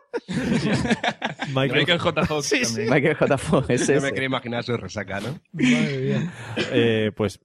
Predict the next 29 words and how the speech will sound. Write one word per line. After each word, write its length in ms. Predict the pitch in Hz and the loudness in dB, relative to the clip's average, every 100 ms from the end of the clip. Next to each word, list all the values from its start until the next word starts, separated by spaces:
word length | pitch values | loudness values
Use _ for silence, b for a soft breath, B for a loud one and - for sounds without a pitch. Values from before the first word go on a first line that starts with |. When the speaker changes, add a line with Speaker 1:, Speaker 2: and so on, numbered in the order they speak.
| _ | _
Speaker 1:
igual, 320 | 101 104 120 | -2 0 2
¿eh? 200 | 123 196 | 0 -2
Los 200 | 185 117 | -2 -4
médicos 440 | 113 117 127 143 143 | 0 0 2 2 2
se 80 | 151 | -2
encargan 360 | 131 135 127 | 0 0 0
de 60 | 120 | -2
estas 200 | - 110 | -4 -2
cosas, 360 | 131 143 147 110 | 0 2 0 -2
¿eh? 140 | 170 - | -8 -8
Igual, 300 | 117 120 - 214 165 156 | -6 -4 0 2 4 4
Speaker 2:
Sí, 80 | 170 | 2
sí. 100 | 131 | 2
Speaker 1:
<laughs> 800 | 175 - 180 185 196 180 180 - | -2 -2 -6 -6 -6 -6 -6 -2
igual 180 | 151 | 0
Speaker 2:
No, 120 | 139 131 | 2 0
y 40 | |
para 220 | 113 131 127 | -2 -4 0
mí, 220 | 156 190 | 0 0
del 260 | 170 135 | 0 0
estómago 380 | 123 143 180 175 | 0 0 2 4
y 60 | 180 | 2
eso, 200 | 180 208 | 2 0
no, 300 | 143 120 104 | 2 2 2
no 100 | 139 | 2
suelo 200 | 175 143 | 4 2
tener 220 | 123 113 | 4 2
problemas, 420 | 120 107 113 107 104 | 2 0 0 -2 -2
pero 520 | 110 104 98 90 82 | -4 -4 -4 -6 -8